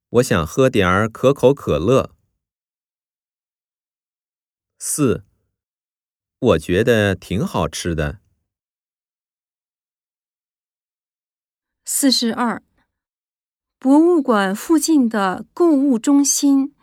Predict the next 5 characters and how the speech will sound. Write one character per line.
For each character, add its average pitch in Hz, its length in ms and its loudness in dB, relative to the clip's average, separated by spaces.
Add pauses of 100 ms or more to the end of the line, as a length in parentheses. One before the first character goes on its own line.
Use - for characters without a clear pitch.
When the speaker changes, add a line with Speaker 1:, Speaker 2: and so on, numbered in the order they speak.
(160)
Speaker 2:
几 254 240 2
点 254 240 0
开 285 240 -2
门？ 214 460 -2 (2750)
Speaker 1:
一， 113 300 -2